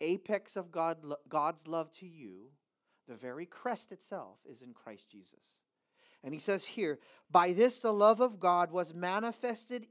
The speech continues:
in us, that God has sent his only begotten Son into the world, so that we might live through him. And this is love, not that we loved God, but that he loved us and sent his Son to be the propitiation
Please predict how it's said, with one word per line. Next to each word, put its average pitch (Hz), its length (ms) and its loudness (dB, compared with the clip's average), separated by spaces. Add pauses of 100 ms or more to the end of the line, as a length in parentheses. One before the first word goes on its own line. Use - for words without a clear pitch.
in 240 220 -4 (100)
us, 180 500 -6 (760)
that 185 260 0
God 208 260 8
has 220 180 4
sent 240 380 -2
his 233 300 -2
only 262 320 2
begotten 226 480 2
Son 202 460 -2 (480)
into 214 460 -2
the 233 120 2
world, 233 540 2 (540)
so 226 180 0
that 226 200 4
we 247 100 0
might 233 280 6
live 240 400 0
through 269 340 0
him. 220 300 2 (280)
And 254 200 0
this 269 180 -4
is 220 160 -8
love, 262 260 6
not 233 220 2
that 226 160 -2
we 220 140 -6
loved 220 440 4
God, 190 360 6
but 196 120 -4
that 214 120 0
he 220 100 -4
loved 214 320 4
us 240 540 2 (300)
and 220 200 -2
sent 262 280 0
his 262 220 -4
Son 233 260 -2
to 233 120 -10
be 233 140 -8
the 233 80 -6
propitiation 254 1120 -4